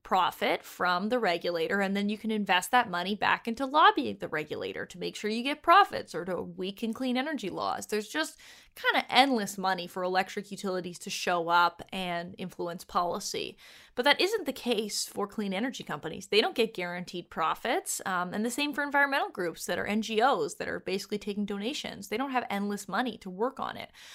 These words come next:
So what if we got more resources for these clean energy advocates that are really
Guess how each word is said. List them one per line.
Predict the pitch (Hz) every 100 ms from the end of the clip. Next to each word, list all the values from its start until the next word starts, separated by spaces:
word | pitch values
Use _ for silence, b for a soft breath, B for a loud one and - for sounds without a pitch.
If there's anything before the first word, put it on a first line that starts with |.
| B -
So | - 254
what | 208 240 339 -
if | 269 -
we | 208 233
got | 190 190 202 -
more | 190 190
resources | 185 196 202 190 175 - 175 -
for | 202 220
these | 233 208
clean | - 196 180
energy | 190 190 - -
advocates | 165 175 202 196 -
that | 220
are | 240 285
really | 359 466 294 226